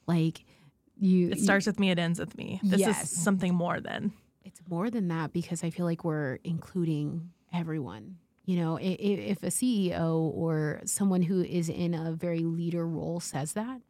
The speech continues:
Speaker 1: it looks so different.
Speaker 2: Mm-hmm.
Speaker 1: We are, I feel like, you know, when we were talking about the chair in the room, like, when we talk about creativity, you know,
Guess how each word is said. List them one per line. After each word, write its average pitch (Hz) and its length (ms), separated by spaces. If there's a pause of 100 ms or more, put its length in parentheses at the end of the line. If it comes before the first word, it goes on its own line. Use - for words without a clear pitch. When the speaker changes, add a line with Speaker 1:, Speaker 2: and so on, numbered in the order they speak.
(460)
Speaker 1:
it 196 200
looks 185 260
so 175 180
different. - 580
Speaker 2:
Mm-hmm. 185 220 (760)
Speaker 1:
We 214 280
are, 202 380
I 185 100
feel 202 200
like, 170 340 (880)
you 202 140
know, 180 120
when 180 140
we 180 120
were 180 100
talking 208 360
about 147 180
the - 80
chair - 580
in 185 120
the 160 80
room, - 340
like, 175 220 (600)
when 196 160
we 190 120
talk - 240
about - 200
creativity, - 840 (880)
you 202 160
know, 175 540